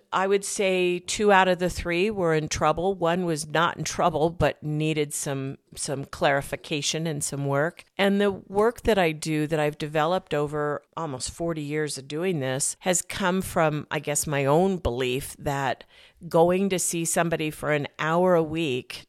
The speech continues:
to listen to two people who live together twenty-four hours a day in between is not very productive. In my style of work with the Gestalt and in what I've created, I have seven different tools that I use.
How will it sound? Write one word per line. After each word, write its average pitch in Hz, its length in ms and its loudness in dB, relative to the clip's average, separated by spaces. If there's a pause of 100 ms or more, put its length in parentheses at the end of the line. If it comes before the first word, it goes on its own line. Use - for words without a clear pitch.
to - 140 -4
listen 160 460 0
to 151 100 -4
two - 280 -2
people 156 520 -2
who 156 140 -6
live 147 340 0
together 135 640 -2 (400)
twenty-four 147 400 -2
hours 143 260 0
a 135 40 -8
day 139 220 -2
in 131 100 -2
between 147 640 -2 (420)
is 165 280 0
not 156 360 4
very 131 220 -2
productive. - 800 -4 (100)
In 135 240 0
my 143 240 2
style 156 460 0
of 151 180 -2
work 143 300 0
with 139 160 -4
the 131 80 -8
Gestalt 147 800 0
and 143 160 -2
in 135 140 -4
what 139 180 -2
I've 139 180 -6
created, 139 720 -2
I 147 140 -4
have 147 300 -2
seven 165 420 0
different 156 400 -4
tools 156 600 0
that 147 120 -4
I 143 80 -4
use. 139 680 -2